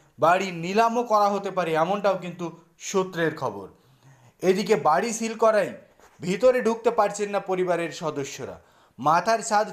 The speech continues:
ফিরে পেতে চেয়ে সেই কারণেই আদালতের দ্বারস্থ। বাড়িতে থাকতে চেয়ে চাবির দরবার করেছেন শেখ শাহজাহানের আইনজীবী।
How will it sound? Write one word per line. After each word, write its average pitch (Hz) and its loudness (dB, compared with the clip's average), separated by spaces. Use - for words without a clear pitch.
ফিরে 214 2
পেতে 214 -2
চেয়ে 208 2
সেই 196 -4
কারণেই 208 0
আদালতের 190 0
দ্বারস্থ। 170 0
বাড়িতে 185 0
থাকতে 180 -4
চেয়ে 196 -2
চাবির 180 0
দরবার 196 2
করেছেন 185 -6
শেখ 180 -4
শাহজাহানের 151 -2
আইনজীবী। 113 -6